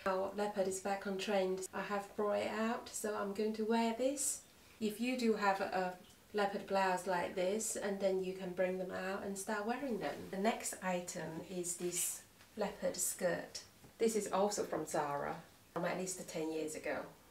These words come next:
The material is just synthetic, there's nothing special about it, but I wear this occasionally in the summer and I've kept it because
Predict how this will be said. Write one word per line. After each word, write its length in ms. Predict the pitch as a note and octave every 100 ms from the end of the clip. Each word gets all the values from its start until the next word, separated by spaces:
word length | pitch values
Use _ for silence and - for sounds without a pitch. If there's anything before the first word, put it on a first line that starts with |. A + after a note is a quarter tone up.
| -
The 60 | - -
material 600 | G3 G#3+ F#3+ E3 D#3 D#3+
is 280 | E3 - - -
just 200 | - E3+
synthetic, 880 | - F3+ F3+ - F#3 - F3+ - -
there's 240 | F#3+ F#3 G3+
nothing 640 | G3 - F#3+ F3+ F3 F3 -
special 420 | - C4+ A3 F#3+
about 440 | F3 E3+ D#3+ E3 G3
it, 180 | G3+
but 200 | - F#3+ - -
I 80 | - A3
wear 240 | C#4 D4
this 260 | C4+ A#3 A#3+
occasionally 600 | G#3 G#3 G#3 G#3 F#3+ F#3
in 100 | F3+
the 60 |
summer 540 | F3+ G3+ F3+ E3 D#3+ F3+ -
and 460 | F3+ E3+ E3+ E3+ E3+ -
I've 220 | F#3 F3+ -
kept 360 | G3+ F#3+ -
it 200 | E3+ -
because 340 | F#3 G3 F3+